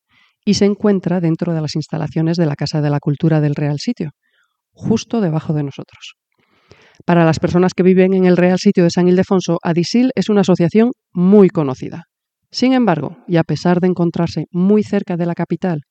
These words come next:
y de atender no solo a personas de la localidad, sino de toda la provincia, sorprende el grado de desconocimiento que en Segovia se tiene de esta asociación. Por eso hemos decidido abrir esta sección entrevistando a la persona culpable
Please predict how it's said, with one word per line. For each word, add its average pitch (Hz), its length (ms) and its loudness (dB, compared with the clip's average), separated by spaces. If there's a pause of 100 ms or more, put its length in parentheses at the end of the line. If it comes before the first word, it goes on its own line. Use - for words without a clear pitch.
y 180 160 0
de 156 100 0
atender 156 440 -2
no 170 140 0
solo 180 320 4
a 165 40 2
personas 165 460 -4
de 156 80 0
la 156 100 -2
localidad, 151 520 0 (380)
sino 170 360 -2 (720)
de 156 220 4
toda 196 360 2
la 185 120 0
provincia, 170 480 -4 (340)
sorprende 214 520 4
el 240 100 4
grado 208 340 4
de 196 100 4
desconocimiento 196 880 0
que 175 100 -4
en 160 60 -2
Segovia 160 320 0
se 156 140 -4
tiene 170 260 -2
de 147 100 -2
esta 156 180 -8
asociación. 143 540 -8 (840)
Por 214 180 2
eso 220 320 -2
hemos 185 300 -2
decidido 190 460 0
abrir 170 240 0
esta 185 180 -6
sección 170 400 -2
entrevistando 165 600 0
a - 20 2
la 165 80 2
persona 165 440 0
culpable 160 840 0